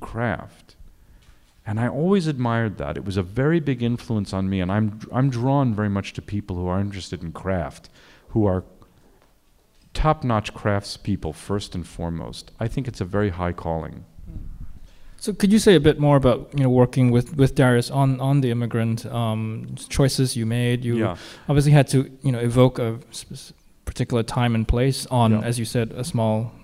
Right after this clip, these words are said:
Speaker 2: budget.
Speaker 1: Yeah, yeah. We, uh, I, I, I'm so sorry. That was probably what you were asking, and
Speaker 2: No,
Speaker 1: I
Speaker 2: no,
Speaker 1: instead
Speaker 2: it's fine. That
Speaker 1: rambled
Speaker 2: was
Speaker 1: about Gordon Willis and four hundred other things.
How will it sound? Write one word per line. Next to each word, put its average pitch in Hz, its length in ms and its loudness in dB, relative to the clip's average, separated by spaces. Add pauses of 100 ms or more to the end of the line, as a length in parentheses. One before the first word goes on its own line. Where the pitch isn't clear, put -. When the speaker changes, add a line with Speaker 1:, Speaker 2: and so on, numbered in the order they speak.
(220)
Speaker 2:
budget. 117 360 -2
Speaker 1:
Yeah, 113 180 -2
yeah. 110 200 0 (260)
We, 151 300 2
uh, 143 180 4
I, 135 120 -2
I, 139 260 0
I'm 143 100 0
so 143 180 0
sorry. 123 340 4
That 113 120 2
was 110 120 -6
probably 123 320 2
what 104 160 0
you 104 80 -2
were 101 100 4
asking, 104 400 0
and 98 80 0
Speaker 2:
No, 98 60 2
Speaker 1:
I 98 80 4
Speaker 2:
no, 98 80 2
Speaker 1:
instead 117 240 2
Speaker 2:
it's 104 80 2
fine. 104 80 2
That 113 140 6
Speaker 1:
rambled 107 180 2
Speaker 2:
was 95 80 -2
Speaker 1:
about 95 240 2
Gordon 104 280 2
Willis 104 360 2
and 92 180 -4
four 107 200 -2
hundred 101 200 2
other 123 160 6
things. 80 560 -4